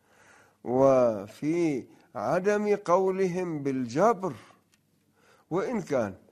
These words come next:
بعض، بعض المعتزلة عندهم جبر، وبعض الأشاعرة أيضا يعطون مكانا للعقل، في تداخل في الأمور. لكن على العموم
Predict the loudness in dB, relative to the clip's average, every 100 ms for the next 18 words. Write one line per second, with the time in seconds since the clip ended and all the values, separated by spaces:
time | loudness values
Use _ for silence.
0 | _ _ -16 -6 4 4 4 2 0 0
1 | 0 0 -2 -4 -2 0 0 0 -2 -2
2 | -2 -2 -2 -4 -12 -20 _ _ _ _
3 | -6 4 4 6 2 2 0 2 4 4
4 | 4 2 0 0 0 0 -2 -4 -2 -4
5 | -2 0 0 0 0 -2 -2 -6 -14 -18
6 | _ _ _ _ -6 -4 -2 2 4 4
7 | 2 -2 -2 -4 -4 -4 -6 -8 -12 -18
8 | _ _ _ -4 -2 -2 -2 0 0 2
9 | 2 4 2 2 0